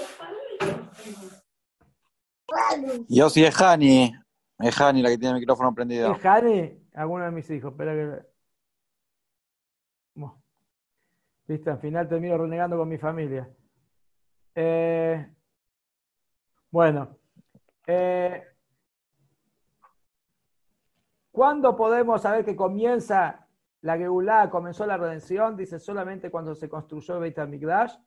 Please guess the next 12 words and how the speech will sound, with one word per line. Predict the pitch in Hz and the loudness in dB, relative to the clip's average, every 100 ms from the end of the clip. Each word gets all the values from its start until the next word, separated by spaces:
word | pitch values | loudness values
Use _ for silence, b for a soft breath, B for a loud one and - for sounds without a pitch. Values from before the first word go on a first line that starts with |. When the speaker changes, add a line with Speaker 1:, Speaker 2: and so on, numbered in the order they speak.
| _ _ | _ _
Speaker 2:
Podemos | 175 202 202 | -2 0 0
decir | 180 196 196 | -2 -4 -4
que | |
ahí | 180 185 | -4 -4
empezó | 170 175 160 202 196 185 - | -4 -8 -6 0 0 0 -4
ya | - 180 | -2 0
la | 170 | 0
redención, | 160 151 151 - 202 214 | -4 -6 -10 -8 -6 -6
ya | 196 | -6
llegó | 175 170 180 | -8 -6 -4
el | 185 | -4
Mashiach. | 165 156 156 143 - | -4 -8 -10 -10 -14